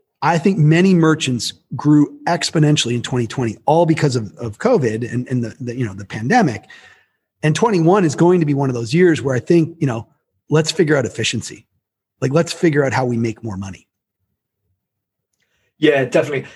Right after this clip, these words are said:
Speaker 2: I do think there's, I, I've definitely seen a big shift towards,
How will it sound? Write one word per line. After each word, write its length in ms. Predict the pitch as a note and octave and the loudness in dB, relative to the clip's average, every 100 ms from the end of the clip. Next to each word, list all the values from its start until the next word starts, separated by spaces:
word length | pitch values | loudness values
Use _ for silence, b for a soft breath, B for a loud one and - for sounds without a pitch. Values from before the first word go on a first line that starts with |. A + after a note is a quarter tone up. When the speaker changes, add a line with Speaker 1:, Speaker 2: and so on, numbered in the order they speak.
| B | B
Speaker 2:
I 80 | D#3 | -2
do 180 | D3+ A3+ | 0 0
think 200 | G3+ F3 | 0 0
there's, 440 | E3 D#3 C#3+ - _ _ - | 2 2 0 -8 _ _ -8
I, 320 | - F3 D#3 - | -4 0 0 2
I've 180 | D#3 D#3 | 0 2
definitely 300 | D3 C#3 C3 | -2 -2 -6
seen 180 | C#3+ B2+ | -4 -4
a 60 | |
big 200 | A2+ B2 | -2 -2
shift 360 | - C#3+ A#2 - | 0 -2 -2 -4
towards, 680 | B2 A#2+ A#2 A2+ - - | -2 2 0 0 -8 -10